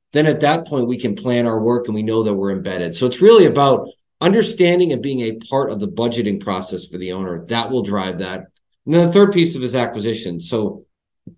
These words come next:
you know, I, th-, three years from now, even five years from now, we're gonna, we're probably barely touched that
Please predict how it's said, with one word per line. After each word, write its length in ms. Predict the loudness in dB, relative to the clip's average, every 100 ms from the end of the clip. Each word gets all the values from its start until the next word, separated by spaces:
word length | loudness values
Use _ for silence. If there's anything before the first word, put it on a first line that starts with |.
| _ -10
you 80 | -6
know, 180 | -6 -4
I, 140 | -4
th-, 420 | -6 -10 -18 -14
three 200 | 0 2
years 260 | 4 2 0
from 80 | -4
now, 160 | -2
even 160 | -2 -2
five 260 | 0 0 0
years 240 | -2 -4
from 80 | -4
now, 100 | -4
we're 140 | -2 -2
gonna, 180 | -4 -6
we're 160 | -10 -8
probably 340 | -2 0 0
barely 400 | 0 2 2 2
touched 360 | -2 -6 -6 -2
that 340 | -2 -2 -8